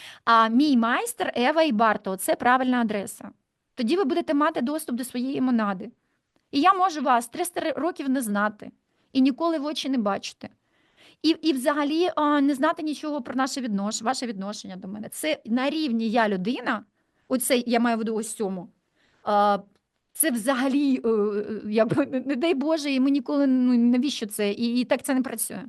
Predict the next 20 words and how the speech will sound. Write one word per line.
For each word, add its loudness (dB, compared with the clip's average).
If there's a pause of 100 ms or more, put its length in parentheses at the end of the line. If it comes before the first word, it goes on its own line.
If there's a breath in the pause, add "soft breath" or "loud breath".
(800)
Працюєте 0
ви 0 (240 loud breath)
в -16
своєму -2
каналі, -2 (480 soft breath)
а, -2
під -6
своєю -2
курацією, -2 (200 soft breath)
але 2
майстер -2
в -8
даний 0
момент -4
являється -4 (240)
тою -2
активуючою -4
силою. -8 (460 loud breath)
І 0
тому -2